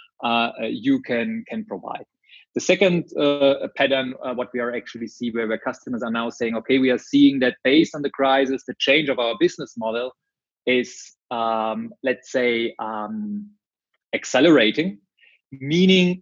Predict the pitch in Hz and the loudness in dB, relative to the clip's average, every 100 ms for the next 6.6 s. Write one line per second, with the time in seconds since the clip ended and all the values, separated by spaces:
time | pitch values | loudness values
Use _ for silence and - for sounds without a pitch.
0 | _ 151 143 - 139 139 143 139 127 127 | _ -2 -2 -2 -4 -2 0 2 0 -4
1 | 143 139 139 135 135 123 110 127 - 120 | -4 -4 -4 -6 -4 -2 -2 -2 -6 -2
2 | 127 110 107 110 107 107 131 131 117 120 | 0 2 0 -4 -2 0 0 -2 -6 -6
3 | 135 143 - 175 196 - - 131 160 156 | -6 -6 0 0 0 -4 -14 -6 -4 -4
4 | 156 143 - 151 151 - _ - - _ | -4 -6 -8 -2 -2 -2 _ -20 -20 _
5 | _ - 147 156 170 139 147 147 143 107 | _ 2 2 4 0 2 2 2 -2 -2
6 | 113 127 180 180 165 151 | 0 2 2 0 -2 -12